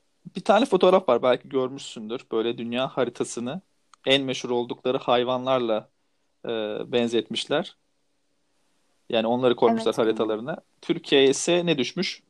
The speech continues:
Speaker 2: Ne düşmüş?
Speaker 1: Papağan değil, deve. <laughs>
Speaker 2: Deve mi?
Speaker 1: Evet.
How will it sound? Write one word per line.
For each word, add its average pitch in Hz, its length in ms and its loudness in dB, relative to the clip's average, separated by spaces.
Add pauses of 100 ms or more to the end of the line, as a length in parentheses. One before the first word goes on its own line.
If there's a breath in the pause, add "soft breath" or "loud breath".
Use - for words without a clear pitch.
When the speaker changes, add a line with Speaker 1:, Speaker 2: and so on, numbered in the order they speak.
(1600)
Speaker 2:
Ne 214 160 -8
düşmüş? - 600 -20 (400 loud breath)
Speaker 1:
Papağan 135 440 4 (440)
değil, - 280 -2 (140)
deve. 120 360 0 (1600)
<laughs> - 320 -2 (200)
Speaker 2:
Deve 254 240 -2
mi? 240 240 -6 (320 loud breath)
Speaker 1:
Evet. 117 260 -2